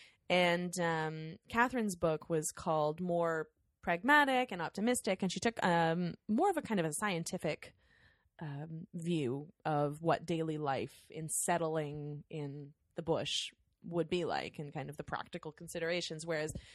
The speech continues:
Susanna Moody, which, uh, apparently was much more in keeping with her character, which was fairly melancholic, and she would, I don't, she may have suffered from some depression at certain times in her life,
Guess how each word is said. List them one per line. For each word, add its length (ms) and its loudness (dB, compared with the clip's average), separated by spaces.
Susanna 360 4
Moody, 260 4
which, 320 0
uh, 240 4
apparently 300 2
was 140 2
much 140 0
more 120 2
in 80 -2
keeping 240 -2
with 100 -4
her 380 -2
character, 480 2
which 280 -2
was 320 -2
fairly 320 2
melancholic, 920 2
and 220 -4
she 240 -6
would, 220 -4
I 140 4
don't, 180 -4
she 100 -6
may 200 0
have 160 -2
suffered 380 -2
from 420 -6
some 520 -2
depression 540 0
at 120 0
certain 360 -2
times 280 0
in 80 -2
her 160 0
life, 400 2